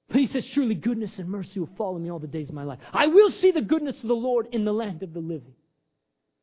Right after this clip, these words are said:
And he built up his faith, and he got with his God, and he worshiped the Lord. And then God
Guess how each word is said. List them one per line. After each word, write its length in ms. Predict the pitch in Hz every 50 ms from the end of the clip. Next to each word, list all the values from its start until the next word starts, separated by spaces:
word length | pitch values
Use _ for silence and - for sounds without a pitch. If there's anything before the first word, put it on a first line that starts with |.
| _ _ _ _ _ -
And 80 | 143
he 60 | 151
built 300 | 123 113 175 185 - -
up 100 | 185 -
his 160 | - 135 - - - -
faith, 280 | 180 175 160 147 123 - _
and 140 | - 131 127
he 40 | 135
got 280 | 131 180 196 226 -
with 120 | 214 185 -
his 200 | - 170 143 127
God, 320 | - 180 180 165 143 139
and 80 | 139 139
he 140 | 131 120 113 _ _ _ _ _ _ _
worshiped 680 | 160 165 196 226 247 262 - - - - 226 - - 170
the 80 | 165 165
Lord. 440 | 156 180 202 196 156 127 117 104 - _ _ _ _ _ _ _ _ _ _ _ _ _ _ _ _ _ _ _ _ _ _ _ _ _ _ _ _ _ _ _ _ _ _
And 80 | 135 143
then 120 | 151 147
God 200 | 135 135 127 -